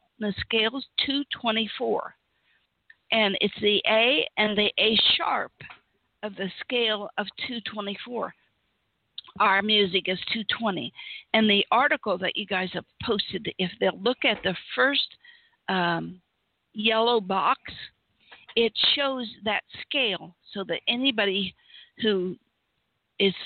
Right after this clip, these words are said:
think they're gonna get this, they can, um, use some kind of device, and we gave the numbers out that were direct antidotes. Of all these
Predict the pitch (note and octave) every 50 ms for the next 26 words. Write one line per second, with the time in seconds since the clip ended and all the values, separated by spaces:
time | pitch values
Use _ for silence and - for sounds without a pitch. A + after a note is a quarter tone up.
0 | - - C4 B3+ A#3+ - - A3 F#3 F#3 F3+ F3 E3+ E3+ D#3+ - C#4 D4 D4+ -
1 | - G3+ F3+ F3+ F#3 - - - - _ _ - G#3 G#3+ G3+ - A3 F#3 F#3 F3+
2 | F3+ _ _ _ _ _ _ _ _ _ _ - F3+ F3 D#3 D3 C#3 - - G3
3 | A3 B3+ C4 B3 - - B3+ A3 G#3 - G#3+ G3+ G3 G3 F#3 E3+ E3+ F3+ F3 F3+
4 | G3 G3+ G#3 G3 F#3 F3 - - - - - - F#3+ G3 F3+ E3+ F3 E3 - -
5 | _ - G3 G#3+ F#3+ - - G#3 G#3 G#3+ F#3+ F#3 E3+ F3 E3+ F3 F#3 G#3+ A#3+ A#3+
6 | G3+ F3+ E3+ - - - C#3 F3 E3+ C#3+ - - - - - - - - _ -
7 | F#3+ F#3 - - F3 F3 E3 E3+ F3 - G3+ G3 F3+ F3+ G3 G3 G#3 B3+ - -
8 | - - - - - - _ _ _ _ _ _ - G#3+ A#3+ B3 - - G#3 E3+
9 | E3 C#3 - - _ - - - - - _ - - - - G3 G3 D3 C#3 G#3
10 | B3 C#4+ D#4+ D#4 B3 G#3